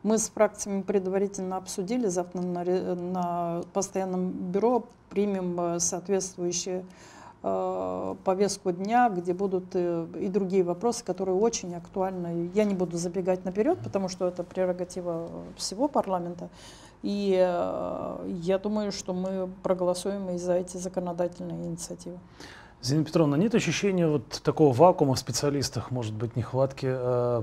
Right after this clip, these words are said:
Speaker 2: профессиональных, э, подготовленных людей? Ведь смотрите, даже вот это, м, решение создать комиссию по, э, возвращению, ну, или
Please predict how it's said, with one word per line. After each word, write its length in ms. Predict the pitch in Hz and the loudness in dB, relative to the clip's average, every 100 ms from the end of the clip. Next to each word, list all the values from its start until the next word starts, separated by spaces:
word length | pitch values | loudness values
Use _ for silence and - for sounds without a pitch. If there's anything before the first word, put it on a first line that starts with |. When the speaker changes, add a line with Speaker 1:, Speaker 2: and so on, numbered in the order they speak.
| - | -2
Speaker 2:
профессиональных, 580 | 117 - 139 160 139 - | -4 -2 0 0 -2 -4
э, 440 | 135 123 120 120 107 | -6 -4 -4 -4 -4
подготовленных 640 | 120 123 151 156 143 120 | 0 0 2 2 2 -2
людей? 360 | 123 110 117 110 | -2 -2 -2 -2
Ведь 120 | 107 | -4
смотрите, 420 | - 135 147 127 | -4 -2 -2 0
даже 220 | 135 131 131 | 0 2 0
вот 160 | 127 | 0
это, 160 | 135 131 - - | 0 -2 -8 -8
м, 440 | 135 131 127 123 107 127 127 | -4 -2 -2 -4 -8 -10 -6
решение 400 | 123 113 160 143 | -2 0 0 2
создать 320 | - 120 135 | 0 0 -2
комиссию 580 | - 139 165 - 135 120 - - | 0 0 2 2 0 -2 -6 0
по, 380 | 131 127 127 - - - - - - 127 | 2 4 4 2 -6 -14 -14 -16 -14 -6
э, 480 | 117 120 117 120 117 127 | -2 0 2 0 0 0
возвращению, 1160 | 127 135 131 156 147 131 127 123 120 113 110 127 | 4 4 4 4 4 4 2 2 2 0 -2 -2
ну, 100 | |
или 120 | 139 | -2